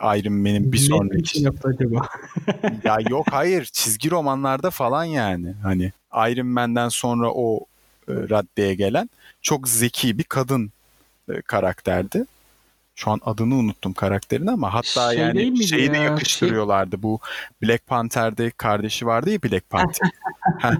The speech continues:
Speaker 2: O diyecektim.
Speaker 1: Onu yakıştırıyorlardı işte. Hani film dünyasında da o olur falan filan muhabbeti vardı.
Speaker 2: Hmm.
Speaker 1: Ondan sonra, e,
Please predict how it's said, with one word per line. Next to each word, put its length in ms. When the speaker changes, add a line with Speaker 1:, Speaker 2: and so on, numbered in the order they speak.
Speaker 2:
O 120
diyecektim. 460
Speaker 1:
Onu 180
yakıştırıyorlardı 1000
işte. 480
Hani 220
film 300
dünyasında 680
da 200
o 220
olur 220
falan 360
filan 280
muhabbeti 680
vardı. 260
Speaker 2:
Hmm. 340
Speaker 1:
Ondan 400
sonra, 460
e, 60